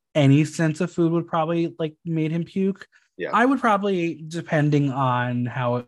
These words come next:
Speaker 1: what the food is, I would, this food, I think I can go a little harder on because it's
Speaker 2: Mm-hmm.
Speaker 1: not as heavy. Like we've seen, um, with, uh,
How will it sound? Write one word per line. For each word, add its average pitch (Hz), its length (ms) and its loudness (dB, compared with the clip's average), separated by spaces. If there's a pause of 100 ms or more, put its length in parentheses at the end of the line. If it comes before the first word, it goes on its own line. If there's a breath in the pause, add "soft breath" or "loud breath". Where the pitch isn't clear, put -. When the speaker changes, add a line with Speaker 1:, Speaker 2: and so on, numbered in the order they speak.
(160)
Speaker 1:
what 175 260 0
the 175 80 -6
food 180 260 -2
is, 185 340 -6 (340 soft breath)
I 165 120 2
would, 165 240 0 (260)
this 185 380 2
food, 262 340 0 (640 soft breath)
I 175 120 2
think 175 180 -2
I 147 60 2
can 143 160 -6
go 131 280 2
a 123 80 -10
little 131 220 -2
harder 110 340 -6
on 107 160 -6
because 113 300 -8
it's 113 140 -10
Speaker 2:
Mm-hmm. 135 60 0
Speaker 1:
not 117 220 0
as 117 200 -6
heavy. 143 560 -4 (260 loud breath)
Like 135 260 2 (160)
we've 139 200 2
seen, 143 560 -2
um, 131 560 -4 (420 soft breath)
with, 139 380 -2
uh, 135 760 -2